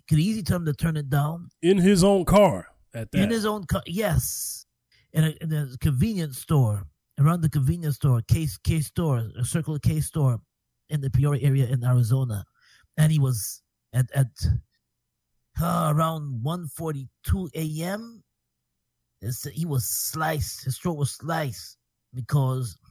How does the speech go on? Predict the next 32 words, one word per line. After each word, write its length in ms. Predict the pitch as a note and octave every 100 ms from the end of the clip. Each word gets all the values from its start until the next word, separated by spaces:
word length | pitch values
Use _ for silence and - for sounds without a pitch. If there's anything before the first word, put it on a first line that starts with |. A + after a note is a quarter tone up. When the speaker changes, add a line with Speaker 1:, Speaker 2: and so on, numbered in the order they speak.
| -
Speaker 1:
the 60 | C3+
white 200 | C#3 D#3+
supremacist, 540 | C#3+ B2+ F3 D3+ A#2+
Michael 320 | A2+ C#3 C3+ A#2
Adams, 460 | C3+ D3+ B2+ A#2 G#2+
a 80 |
twenty-seven-year-old, 920 | A2+ D#3+ D3+ - D3 C#3+ C#3+ C#3 C3+ B2 - _ _ _ _
slit 360 | - - D#3+ F3
his 240 | - C#3
throat 420 | - - F3+ D#3 G#2 - _ - _ _ -
for 160 | C3 -
playing 260 | D3+ D#3+ D3
the 80 |
rap 200 | C#3+ C#3 D3
music, 260 | D#3 C3+
stating 640 | - - - E3+ D3+ C#3
that 240 | C3 B2 - - - _ _ - _ _ _ -
he 240 | C#3 E3
don't 180 | D#3+ D#3
want 200 | D#3 C#3+
this 120 | D3+
type 200 | - D3
of 100 | B2+
music 280 | D3 D3 C3+ -
playing 260 | D#3 C#3+
in 80 | C3
our, 140 | C3+ C3 C3+
this 240 | D3+ - _ _ _ _ _ -
type 160 | E3
of 80 | C#3+
music 240 | D3 E3+ A2
does 220 | C#3+